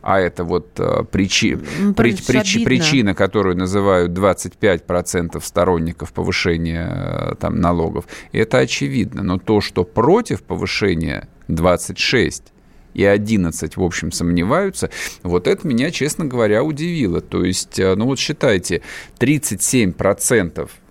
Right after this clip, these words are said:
Speaker 1: граждан России, причём как бы там людей с разными доходами, не считают это вот, э, совершенно очевидным.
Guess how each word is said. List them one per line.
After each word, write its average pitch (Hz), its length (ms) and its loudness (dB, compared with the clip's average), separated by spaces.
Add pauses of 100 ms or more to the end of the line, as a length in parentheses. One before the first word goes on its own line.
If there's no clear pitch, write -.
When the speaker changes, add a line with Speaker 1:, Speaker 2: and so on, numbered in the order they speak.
Speaker 1:
граждан 90 540 2
России, 92 640 -2
причём 87 440 -4
как 85 240 -4
бы 90 680 -4
там 78 540 -8
людей 90 340 2
с - 120 -2
разными 92 440 0
доходами, 80 680 -6 (600)
не 90 200 2
считают 135 720 0
это 85 240 -4
вот, 82 200 -6 (140)
э, 80 320 -2
совершенно 82 720 -2
очевидным. 85 760 -2